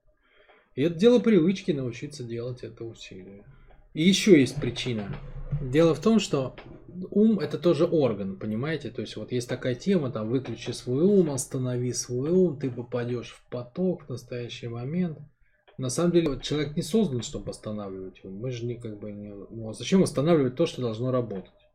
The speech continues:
Останови свою печень, ты попадешь в кайф, твоя печень не работает. Ну и что прикольного тут?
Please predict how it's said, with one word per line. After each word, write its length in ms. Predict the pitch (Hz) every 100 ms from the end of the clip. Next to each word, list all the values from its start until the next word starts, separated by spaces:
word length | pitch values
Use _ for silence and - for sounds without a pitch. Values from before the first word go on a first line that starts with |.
| _ _ _
Останови 580 | 127 120 - 151 156 220
свою 320 | 196 180 156
печень, 600 | 147 - 139 113 - 107
ты 100 | 104 147
попадешь 500 | 131 127 123 120 -
в 120 | -
кайф, 340 | 175 160 135
твоя 260 | - 123 113
печень 400 | - 139 - 123
не 120 | 117
работает. 420 | 113 101 98 117
Ну 120 | 127
и 40 | 127
что 180 | 131 127
прикольного 680 | 113 - 117 110 104 95
тут? 240 | - -